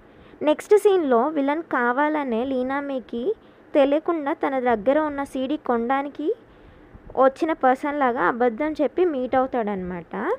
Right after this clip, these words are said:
అలా స్లోగా లీనామికి క్లోజ్ అవ్వడానికి ట్రై చేస్తాడు. But లీనామి వాళ్ళ ఫాదర్ అదంతా అబ్జర్వ్ చేసి తనని జాగ్రత్తగా ఉండమని చెప్తాడు.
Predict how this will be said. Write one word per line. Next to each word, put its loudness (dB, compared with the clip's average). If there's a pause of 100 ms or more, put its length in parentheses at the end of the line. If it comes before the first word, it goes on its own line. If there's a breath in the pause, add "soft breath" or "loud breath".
(680 loud breath)
అలా 4
స్లోగా 2
లీనామికి -2
క్లోజ్ -2
అవ్వడానికి -2
ట్రై -2 (100)
చేస్తాడు. -6 (880 loud breath)
But 2
లీనామి 0
వాళ్ళ 0
ఫాదర్ 0 (100)
అదంతా 0
అబ్జర్వ్ -2
చేసి -2
తనని -4
జాగ్రత్తగా -2
ఉండమని -4
చెప్తాడు. -6